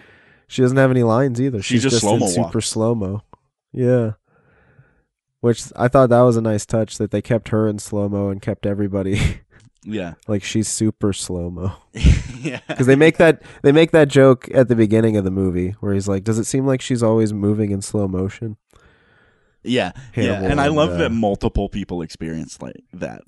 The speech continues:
Speaker 2: Like, it is just part of
Speaker 1: Yeah.
Speaker 2: this version of the world
Speaker 1: <laughs> Yeah.
Speaker 2: is that super hot people walk in slow motion.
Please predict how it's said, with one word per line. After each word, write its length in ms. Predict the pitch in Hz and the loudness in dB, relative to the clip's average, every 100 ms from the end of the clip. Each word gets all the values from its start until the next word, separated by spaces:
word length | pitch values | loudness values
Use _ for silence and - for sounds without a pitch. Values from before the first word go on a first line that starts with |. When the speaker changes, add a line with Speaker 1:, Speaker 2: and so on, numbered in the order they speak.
| 104 | -6
Speaker 2:
Like, 220 | 110 120 | -2 0
it 80 | 123 | 0
is 140 | 120 | 0
just 260 | 135 113 - | -6 -2 -2
part 240 | 113 110 | -2 0
of 60 | 135 | 4
Speaker 1:
Yeah. 220 | 139 117 | 6 4
Speaker 2:
this 100 | 101 | 0
version 400 | 107 101 107 104 | -6 -6 -6 -6
of 180 | 98 90 | -6 -8
the 80 | |
world 460 | 85 78 82 95 - _ | -10 -8 -8 -10 -12 _
Speaker 1:
<laughs> 40 | - 170 180 - - - | -4 0 0 -2 -10 0
Yeah. 560 | 180 170 160 143 151 127 | 2 6 6 6 6 6
Speaker 2:
is 200 | 156 123 | 2 0
that 180 | 113 104 | -8 -8
super 380 | - 120 107 117 | -6 -2 -2 -2
hot 220 | 104 90 | -4 -8
people 320 | 104 95 92 | -10 -10 -10
walk 260 | 87 80 82 | -10 -12 -14
in 100 | 80 | -14
slow 220 | - 78 | -14 -16
motion. 440 | 80 76 - 62 | -14 -16 -14 -16